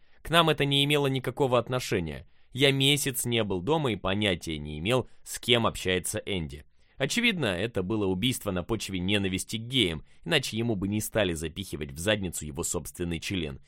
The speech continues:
Это точно из-за ненависти к геям. Настоящая трагедия. Но вернёмся к моей группе. В этот момент своей карьеры мы, к сожалению, задрали нос. Наверное, это было неизбежно.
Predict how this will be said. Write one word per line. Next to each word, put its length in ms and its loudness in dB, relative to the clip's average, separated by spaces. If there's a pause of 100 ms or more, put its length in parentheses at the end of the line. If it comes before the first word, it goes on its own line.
(240)
Это 220 2
точно 340 0
из-за 320 0
ненависти 480 0
к 60 -4
геям. 420 -2 (300)
Настоящая 480 2
трагедия. 640 -8 (460)
Но 360 6
вернёмся 600 6
к 80 -2
моей 300 6
группе. 440 -4 (320)
В 120 2
этот 260 4
момент 480 6
своей 380 4
карьеры 480 6
мы, 180 2
к 80 -4
сожалению, 560 2
задрали 480 4
нос. 380 2 (200)
Наверное, 400 6
это 140 2
было 200 2
неизбежно. 680 0